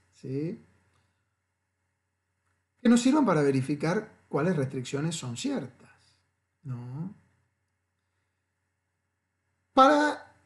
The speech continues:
esto claramente hay que tener en cuenta las relaciones que hay entre los modelos,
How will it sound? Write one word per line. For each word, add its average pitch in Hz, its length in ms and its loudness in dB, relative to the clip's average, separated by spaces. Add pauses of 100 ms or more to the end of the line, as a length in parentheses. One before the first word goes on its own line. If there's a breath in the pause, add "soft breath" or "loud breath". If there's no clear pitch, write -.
(140)
esto 320 320 2
claramente 226 520 4
hay 196 120 0
que 185 80 0
tener 151 260 -4
en 139 140 -2
cuenta 165 720 -6
las 127 200 -6
relaciones 120 800 -4
que 139 100 -8
hay 127 140 -2
entre 117 240 -8
los 131 160 -16
modelos, - 960 -20